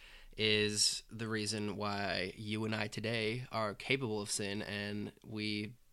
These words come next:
don't have the blessing that God gave Adam and Eve in the garden, which was eternal life, free of sin,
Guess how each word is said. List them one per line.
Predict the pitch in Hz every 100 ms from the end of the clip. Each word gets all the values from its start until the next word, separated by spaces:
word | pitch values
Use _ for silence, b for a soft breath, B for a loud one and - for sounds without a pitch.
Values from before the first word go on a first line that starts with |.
| - -
don't | 117 110
have | 117 107
the | 110
blessing | 110 110 - 107 107 104 120 b b b b b -
that | 107 104 92
God | 113 104
gave | 104 101 98
Adam | 101 104
and | 101
Eve | 101 101 98
in | 107
the |
garden, | 110 104 107 110 120
which | 110 104
was | 104
eternal | 110 123 117 110
life, | 110 110
free | 139 143
of | 131
sin, | - 123 120 120